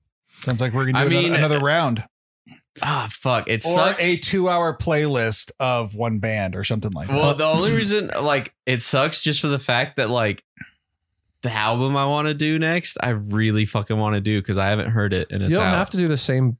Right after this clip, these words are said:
Speaker 3: group. We've talked about that before. You can do two albums of different people.
Speaker 1: Yeah, it would just have to be a comparison, I guess. Yeah,
Speaker 2: <sighs>
Speaker 1: or something.
Speaker 2: All right. Actually, I, okay. All right.
Speaker 1: Or save it till the next round. You only have to wait, like, two more weeks after you make your pick.
Speaker 3: When are you gone?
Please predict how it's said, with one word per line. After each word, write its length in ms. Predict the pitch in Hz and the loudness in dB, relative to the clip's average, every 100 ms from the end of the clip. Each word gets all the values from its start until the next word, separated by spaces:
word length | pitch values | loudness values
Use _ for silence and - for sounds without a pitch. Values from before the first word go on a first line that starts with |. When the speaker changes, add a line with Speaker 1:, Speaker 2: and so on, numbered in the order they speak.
| - | -4
Speaker 3:
group. 320 | 98 117 - - | 0 0 0 -2
We've 140 | 117 | -2
talked 260 | - 95 - | 0 -2 -2
about 220 | 104 107 | -2 -2
that 180 | 104 120 | -4 -6
before. 420 | 104 - 104 117 _ _ _ - | -6 0 0 0 _ _ _ -6
You 60 | |
can 80 | - | -2
do 100 | 139 127 | 0 0
two 180 | 123 | 0
albums 320 | 104 104 110 107 | 2 2 2 2
of 120 | 98 | 0
different 280 | 104 - - | 0 -2 -2
people. 320 | 101 - 101 110 175 | -4 -2 -2 -2 -2
Speaker 1:
Yeah, 220 | 143 156 | 0 0
it 100 | 147 139 | 2 0
would 140 | 147 | 0
just 200 | 147 - | 0 0
have 120 | 147 | -2
to 100 | - | -2
be 360 | 117 135 127 127 | -2 0 0 0
a 140 | 123 | -2
comparison, 800 | 113 117 - 117 117 117 117 110 - | -2 -2 0 0 0 0 -2 -4 -4
I 80 | 120 | -6
guess. 380 | 110 110 113 - | -4 -4 -4 -4
Yeah, 220 | 120 117 - | -4 -4 -4
Speaker 2:
<sighs> 400 | - - - - | -2 -2 -2 -2
Speaker 1:
or 80 | 113 | -2
something. 420 | - 113 117 110 - _ - | -2 -2 -4 -8 -10 _ -4
Speaker 2:
All 100 | 110 | 0
right. 260 | 104 104 - | 0 -2 -4
Actually, 420 | 104 127 - 127 | -4 -2 0 0
I, 140 | - 123 | 0 0
okay. 420 | 110 120 92 90 - _ _ _ _ - - _ _ - | -2 -2 -2 -2 -6 _ _ _ _ -20 -20 _ _ -6
All 80 | 107 | -2
right. 200 | 90 80 - | 0 -2 -4
Speaker 1:
Or 140 | 165 | -2
save 240 | 175 180 170 | 0 0 0
it 60 | |
till 120 | 165 | -2
the 100 | 139 | 0
next 240 | 139 139 - | 0 0 0
round. 360 | 131 135 120 | 0 0 0
You 120 | 120 131 | 0 0
only 140 | 135 | 2
have 140 | 127 | 0
to 80 | - | 0
wait, 280 | 117 123 127 - | 0 0 -2 -4
like, 200 | 117 - | -4 -2
two 160 | 135 | 0
more 180 | 120 120 | 0 0
weeks 240 | 113 113 | -2 -2
after 220 | 120 104 113 | -2 -2 -2
you 40 | |
make 200 | 110 110 | -2 -2
your 80 | 101 | -2
pick. 140 | 113 | 0
Speaker 3:
When 100 | 131 | 2
are 40 | 165 | 2
you 100 | 170 | 2
gone? 380 | 131 113 143 | 2 2 0